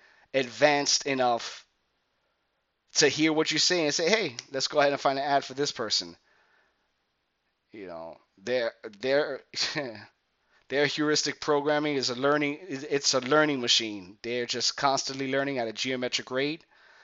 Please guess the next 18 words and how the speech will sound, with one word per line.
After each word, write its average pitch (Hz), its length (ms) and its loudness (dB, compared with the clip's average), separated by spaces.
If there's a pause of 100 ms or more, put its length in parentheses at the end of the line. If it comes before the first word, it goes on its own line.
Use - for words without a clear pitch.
(880)
And 120 640 -2
we're, 120 340 -2 (400)
it's 120 340 0
just 147 560 0 (920)
scary. 127 720 0 (1300)
I'm 151 200 4
not, 202 280 6
I'm 160 200 8
not, 110 240 0
but 123 200 -4
me 143 140 -2
personally, 131 380 -2
I'm 117 100 -4
not 110 140 -4
scared. 92 340 -10 (220)
I, 101 500 -4 (320)
I, 135 140 6
I, 139 40 8